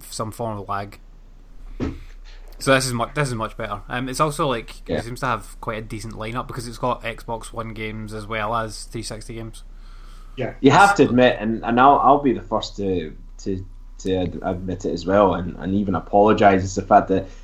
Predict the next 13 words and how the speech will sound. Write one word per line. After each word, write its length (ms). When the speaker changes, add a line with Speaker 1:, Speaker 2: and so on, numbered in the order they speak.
Speaker 2:
the 100
amount 340
of 120
shit, 720
uh, 40
Microsoft 760
got 360
when 180
Xbox 580
One 280
first 300
came 180
out 220